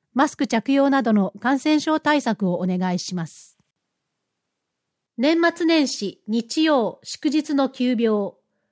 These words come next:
神奈川区休日休館診療所、内科、小児科。電話、三一七の五四七四。ハートユー神奈川三階。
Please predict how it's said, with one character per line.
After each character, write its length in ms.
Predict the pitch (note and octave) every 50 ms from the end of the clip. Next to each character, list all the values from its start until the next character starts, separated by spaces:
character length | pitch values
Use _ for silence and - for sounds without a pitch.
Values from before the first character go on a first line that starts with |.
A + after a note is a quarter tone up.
| _ _ _ _ _ _
神 160 | - C#4 C#4
奈 60 | D#4+ D#4+
川 220 | E4+ E4 E4 D#4+
区 300 | D#4+ - A3+ F#3+ - _ _ _
休 240 | - - D4 D#4+
日 320 | D#4+ C#4 D#4+ D4+ - - _
休 220 | - C#4+ D4+ D#4
館 240 | D4+ D#4 D4+ D4 C4+
診 220 | - - C#4 C4
療 220 | B3+ B3+ A#3 A#3 A3+
所、 220 | G3 G#3 G3+ - _ _ _ _ _ _ _ _ _ _
内 220 | - A3 A#3+ C#4 C#4
科、 240 | - B3 A#3 A3+ - -
小 240 | - B3+ A3 A#3
児 160 | A3+ A3 A3 A3
科。 180 | G3+ F3+ _ _ _ _ _ _ _ _ _ _ _ _ _ _ _ _ -
電 320 | F#3 G#3 B3 C4+ C#4+ C#4+
話、 240 | C#4 C4+ B3+ B3+ - _ _ _ _ _ _
三 400 | - - D4+ D#4 E4+ F4 F4+ F#4
一 240 | F4+ F#4 - - B3
七 300 | A#3+ A#3 A3+ A3 G#3 G3
の 240 | F#3 F#3 F3 - _ _ G3+
五 300 | G#3 C4 D4 D#4+ E4+ E4
四 280 | E4 E4+ D#4+ C4 A#3
七 280 | G#3+ G3+ G3+ G#3 G#3 G#3
四。 320 | G3+ G3 F#3 E3 D3 _ _ _ _ _ _ _ _ _ _ _ _ _ _ _ _ _ _ _ _ _ _ _
ハ 220 | - D4 D#4+ E4
ー 80 | D#4+ D#4+
ト 140 | D#4 C#4+ C#4
ユ 300 | C4 C#4+ C#4 C4 A3+ F#3
ー 60 | -
神 0 |
奈 280 | - G#3+ A3 B3+ C4+ B3
川 340 | A3+ G3 F3+ E3+ E3 - _ _ _
三 340 | _ - B3 A3+ A#3 B3+ B3
階。 260 | A#3 A3 G#3 G3